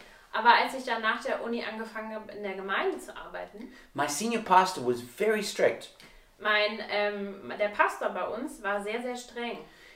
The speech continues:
Speaker 2: And so he, he had all these rules that he gave me that I had to live by.
Speaker 1: Und er gab mir all diese Regeln, die ich befolgen musste.
Speaker 2: So I had to, I had to wear a tie.
Speaker 1: Ich musste einen Schlips tragen.
Speaker 2: I had to, uh, write reports, what I did every thirty minutes of my life.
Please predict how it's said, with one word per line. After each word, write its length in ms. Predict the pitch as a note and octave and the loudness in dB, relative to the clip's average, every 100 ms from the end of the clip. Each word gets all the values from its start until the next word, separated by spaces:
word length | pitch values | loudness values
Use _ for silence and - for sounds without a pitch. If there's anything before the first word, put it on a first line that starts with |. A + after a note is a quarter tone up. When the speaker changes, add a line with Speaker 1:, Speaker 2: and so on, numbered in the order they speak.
| - - | -10 0
Speaker 2:
And 320 | D3+ E3 E3 | 4 4 2
so 160 | - | 2
he, 580 | E3+ E3+ - - - G#3 | 0 0 -12 -20 -12 -10
he 320 | G#3+ - A3 | -10 0 6
had 200 | A3 - | 6 6
all 140 | A3+ A#3+ | 4 4
these 220 | A3 - E3+ | 0 -2 -2
rules 400 | A3+ G#3 C3 - | 0 2 0 0
that 180 | C#3+ C3+ | 0 0
he 60 | C#3 | 0
gave 260 | C#3 D3 E3+ | 4 4 6
me 100 | D#3 | 4
that 120 | C#3+ | 4
I 80 | D3 | 4
had 120 | E3+ E3 | 2 2
to 60 | |
live 260 | D#3+ F3+ - | 2 2 4
by. 180 | F#2+ - - - - - - - | 0 0 -12 -20 -20 -20 -18 -4
Speaker 1:
Und 120 | A3+ | 0
er 100 | A3 | 4
gab 240 | A3+ B3 | 4 4
mir 100 | C4 | 0
all 180 | - A#3 | 0 0
diese 300 | A#3 G#3+ G#3 | -2 -4 0
Regeln, 380 | G#3+ F4 A#3+ G3 | 2 2 2 -2
die 60 | |
ich 120 | F#3 - | -6 -14
befolgen 440 | - F3+ F3+ F3 | -10 -6 -6 -8
musste. 340 | F3 - - - - - | -12 -14 -14 -14 -18 -16
Speaker 2:
So 180 | - E3 | 2 2
I 200 | D3+ D3+ D#3+ | 2 0 0
had 160 | E3+ - | 0 -2
to, 60 | E3 D#3 D3+ - - | -4 -4 -10 -12 -2
I 60 | |
had 200 | D#3 D#3 | 0 0
to 80 | D3+ | 2
wear 160 | D#3+ E3 | 4 4
a 40 | |
tie. 360 | E3+ F3 B2 - - - - | 2 2 2 2 -8 -20 -12
Speaker 1:
Ich 40 | |
musste 240 | G3+ - | -12 -8
einen 160 | - B3 | -8 -6
Schlips 280 | C4 C4+ - | -6 -8 -12
tragen. 220 | - - - - | -16 -18 -2 6
Speaker 2:
I 240 | C#3 C#3+ D3 | 8 8 6
had 220 | D#3+ - - | 0 -2 -4
to, 360 | D3+ C#3+ C#3+ - - - | -4 -4 -6 -12 -20 2
uh, 120 | B2+ B2 | 4 4
write 300 | B2+ E3 G3 | 2 2 2
reports, 520 | F#3 - A#3+ E3+ - C#3 | -2 2 6 6 6 4
what 140 | D3+ | 4
I 100 | D3+ | 4
did 320 | D3 D#3 F3+ | 4 2 6
every 280 | F#3 F#3 F#3+ | 4 4 0
thirty 300 | F#3 F3 F3 | 2 2 2
minutes 340 | D#3+ D#3 - | 0 0 -2
of 100 | D3+ | -4
my 120 | C3+ C3+ | -2 0
life. 280 | B2 E2+ | 0 -2